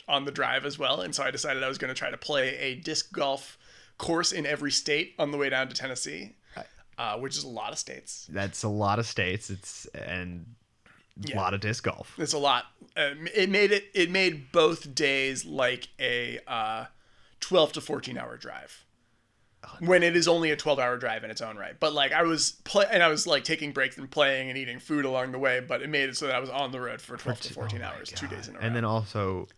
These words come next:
Speaker 2: you exerting energy to play disc
Speaker 1: Yeah,
Speaker 2: golf,
Speaker 1: exhausted.
Speaker 2: getting, yeah.
Speaker 1: Um, and, yeah, have already been feeling pretty bad 'cause, and still, like,
Speaker 2: Right.
Speaker 1: feel like my balance is <laughs> off all
Speaker 2: Yeah.
Speaker 1: the time.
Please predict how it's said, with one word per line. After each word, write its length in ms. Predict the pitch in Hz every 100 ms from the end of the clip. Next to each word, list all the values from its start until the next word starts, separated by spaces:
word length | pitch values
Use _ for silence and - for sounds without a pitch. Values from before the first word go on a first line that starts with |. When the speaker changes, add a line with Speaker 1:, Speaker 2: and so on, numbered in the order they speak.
| _ _ - _ _ -
Speaker 2:
you 260 | 110 104 -
exerting 560 | - 110 104 98 95 -
energy 440 | 92 95 95 90
to 140 | -
play 260 | 95 92 85
disc 100 | 165
Speaker 1:
Yeah, 180 | 185 110
Speaker 2:
golf, 260 | - 87 87
Speaker 1:
exhausted. 720 | 262 175 95 95 135 117 110
Speaker 2:
getting, 200 | 95 - - - - _ _
yeah. 280 | 135 117 101
Speaker 1:
Um, 200 | 87 - - _ _ - _ _ _ - _ _ - _ -
and, 460 | 175 151 139 131 - -
yeah, 300 | 151 117 -
have 180 | 156
already 300 | 156 151 139
been 300 | 123 - 127
feeling 300 | 123 127 107
pretty 320 | 104 131 110 104
bad 500 | 110 110 98 73 - _ - - _ _ -
'cause, 100 | 143
and 140 | 123 -
still, 240 | 180 156
like, 140 | 135 120
Speaker 2:
Right. 120 | 67
Speaker 1:
feel 120 | 135
like 220 | 127 120
my 100 | 110
balance 380 | 110 110 104 113
is 100 | 120
<laughs> 0 |
off 320 | - 117 - 113
all 40 |
Speaker 2:
Yeah. 180 | 113 85
Speaker 1:
the 40 | 113
time. 220 | 101